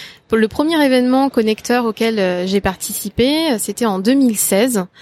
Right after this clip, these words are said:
Euh, on accueillait, euh, Jean-Marc Potvin, qui a fondé, euh, Entourage, qui vient en aide aux sans-abri. Et en fait, j'ai pris conscience à ce moment-là de toute l'énergie et, euh, de toute la,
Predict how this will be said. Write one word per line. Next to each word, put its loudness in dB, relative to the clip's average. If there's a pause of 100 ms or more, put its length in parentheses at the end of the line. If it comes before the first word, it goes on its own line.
(460)
Euh, -10
on -6
accueillait, 0
euh, 0
Jean-Marc 0
Potvin, 0
qui -4
a -2
fondé, 0
euh, 0 (100)
Entourage, 0
qui -10
vient 0
en 0
aide 0
aux 0
sans-abri. 0 (600)
Et 0
en 2
fait, -2
j'ai 0
pris -4
conscience -4
à -2
ce -2
moment-là 4 (580)
de -2
toute -8
l'énergie 0 (340)
et, 0 (100)
euh, -2
de -8
toute -10
la, 0